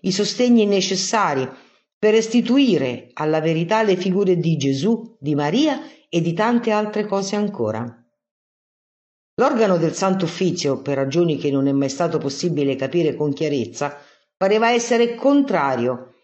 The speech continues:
alla richiesta di autorizzazione alla pubblicazione dell'opera avanzata dai padri serviti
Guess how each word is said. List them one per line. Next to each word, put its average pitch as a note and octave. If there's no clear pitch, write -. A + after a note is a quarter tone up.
alla F#3+
richiesta F#3+
di E3
autorizzazione F3
alla G#3
pubblicazione E3+
dell'opera E3
avanzata D#3
dai D3+
padri D3+
serviti C#3